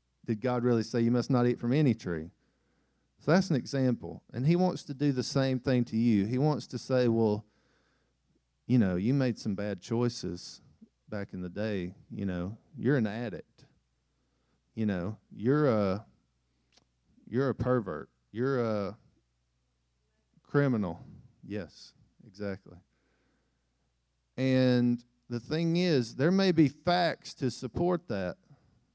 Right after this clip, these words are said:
in the world, the way the world would define it.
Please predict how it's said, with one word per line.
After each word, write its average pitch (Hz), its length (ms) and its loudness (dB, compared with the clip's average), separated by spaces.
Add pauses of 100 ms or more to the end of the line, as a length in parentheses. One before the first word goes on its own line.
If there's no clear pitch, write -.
(1400)
in 117 140 0
the 104 80 2
world, 107 440 0 (180)
the - 80 -10
way 117 140 0
the 107 100 -2
world 120 400 0
would 98 140 -6
define 85 400 -12
it. - 80 -18